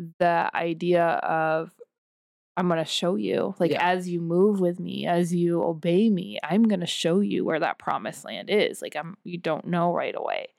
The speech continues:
Speaker 2: Right.
Speaker 1: And, and I think that's the, you know, I kinda got lost in the weeds there. <laughs>
Speaker 2: <laughs> Okay, so let me
Speaker 1: But
Speaker 2: let me go back to Genesis,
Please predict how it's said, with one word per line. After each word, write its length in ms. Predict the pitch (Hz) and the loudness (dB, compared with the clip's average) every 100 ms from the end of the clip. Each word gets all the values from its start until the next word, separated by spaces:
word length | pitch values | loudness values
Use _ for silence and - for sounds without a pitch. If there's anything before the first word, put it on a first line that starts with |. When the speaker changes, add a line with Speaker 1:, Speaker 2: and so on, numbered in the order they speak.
| _ - | _ -10
Speaker 2:
Right. 160 | 92 - _ _ | -10 -10 _ _
Speaker 1:
And, 500 | 190 180 165 - - - _ | 0 0 0 -4 -10 -14 _
and 100 | 175 | -2
I 100 | 175 | 0
think 240 | 170 190 170 | 0 -6 -4
that's 320 | 170 - - | -4 -4 -8
the, 460 | 170 160 160 165 180 _ _ _ _ _ | -2 0 0 -2 -6 _ _ _ _ _
you 80 | 175 | -2
know, 60 | 165 | -2
I 40 | |
kinda 180 | 170 170 | -2 -2
got 200 | 165 117 | -2 0
lost 360 | 165 160 - - | 2 2 -2 -10
in 80 | 175 | -8
the 80 | 160 | -4
weeds 320 | 170 208 202 | -2 -2 -2
there. 340 | 170 160 175 196 - - | 0 2 2 -2 -6 -2
<laughs> 20 | |
Speaker 2:
<laughs> 420 | 226 214 254 262 254 - - | 0 2 2 2 -2 -2 0
Okay, 240 | 214 190 | 2 2
so 160 | 156 208 | 2 4
let 140 | 202 | 6
me 340 | 202 190 - 196 | 4 2 -2 -6
Speaker 1:
But 40 | - - 214 | -10 -10 0
Speaker 2:
let 100 | 208 | 4
me 80 | 220 | 4
go 100 | 214 | 4
back 160 | 180 - | 0 -2
to 100 | 170 | 0
Genesis, 640 | 151 156 160 151 - | 0 0 -2 -4 -4